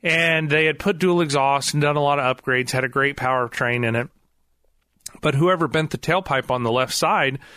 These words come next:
bent it where the shock absorber should have been installed, and it wasn't installed when they did the exhaust. So it took quite a bit, and I have two young exhaust technicians that I'm teaching, so I had them right next to me. We went through the process, and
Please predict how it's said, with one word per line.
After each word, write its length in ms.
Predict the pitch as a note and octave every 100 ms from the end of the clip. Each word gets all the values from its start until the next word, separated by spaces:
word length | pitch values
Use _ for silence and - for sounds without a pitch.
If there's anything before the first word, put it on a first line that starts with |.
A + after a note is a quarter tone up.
| - - -
bent 260 | D#3+ D#3+
it 180 | C#3+ -
where 260 | C3 C#3 C3+
the 280 | C3 A#2+
shock 400 | A2+ - G#3+ D4
absorber 520 | D3+ B2 B2 B2+ B2+ B2+
should 320 | - G3+ F3
have 240 | D3 C3
been 160 | B2+ B2
installed, 560 | A#2 - E3 D3+ A2
and 80 | A2
it 80 | A#2
wasn't 300 | B2+ A#2 A2+
installed 480 | A2+ - C3+ A#2+ A#2
when 140 | A2
they 100 | G#2+
did 180 | A2 G#2+
the 80 | G#2+
exhaust. 480 | G2+ E3 F3 - - - - - - -
So 440 | - F3 E3 D#3
it 220 | - A3+
took 240 | - C4 -
quite 360 | - C3 E3+
a 60 | G3+
bit, 300 | D3+ D3+ D#3 -
and 220 | C3+ B2
I 240 | A#2+ B2
have 280 | A#2+ C3 A#2+
two 180 | - F3
young 400 | E3+ D#3 D#3+ D3+
exhaust 400 | C3 B2+ D3+ D#3+
technicians 560 | - C#3+ C#3+ C3+ D3+ C#3+
that 100 | B2
I'm 140 | A#2+
teaching, 520 | A#2 - E3 - F#3+ F3+
so 180 | -
I 40 | G#2
had 220 | A2+ B2
them 180 | C3 B2
right 300 | B2+ C#3 C#3+
next 280 | C#3+ C#3+ -
to 120 | D#3+
me. 160 | D#3
We 140 | C3+ A2+
went 180 | B2 B2+
through 160 | C3+
the 80 | B2
process, 640 | - D3 D3+ E3 E3 - - - - - - -
and 440 | D3 D3 C#3+ C#3